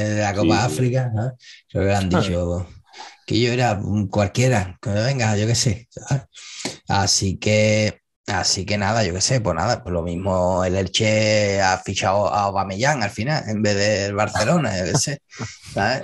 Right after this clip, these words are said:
Speaker 1: O, o a Mbappé,
Speaker 3: Son,
Speaker 1: ¿sabes?
Speaker 3: son cinco fichajes al final los que ha hecho el Cádiz, ¿no? En total.
Speaker 2: Sí, cinco.
Speaker 3: Cinco.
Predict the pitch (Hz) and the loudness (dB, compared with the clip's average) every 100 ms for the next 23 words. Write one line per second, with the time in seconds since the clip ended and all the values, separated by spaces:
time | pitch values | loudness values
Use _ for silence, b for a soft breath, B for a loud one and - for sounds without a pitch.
0 | - 90 101 104 104 87 120 117 110 107 | -6 -2 0 2 2 4 4 4 2 2
1 | 156 185 143 101 - - 131 151 - 240 | 2 2 2 0 -4 -2 0 0 2 2
2 | 190 135 - 101 139 117 104 110 104 98 | 2 0 -2 -2 0 0 0 -2 -2 -2
3 | 98 92 87 139 233 113 - - 101 101 | -4 -4 -2 -2 0 -2 -6 -6 -2 0
4 | 165 165 95 92 - 87 95 73 - | -2 0 0 0 -2 -2 0 -2 -6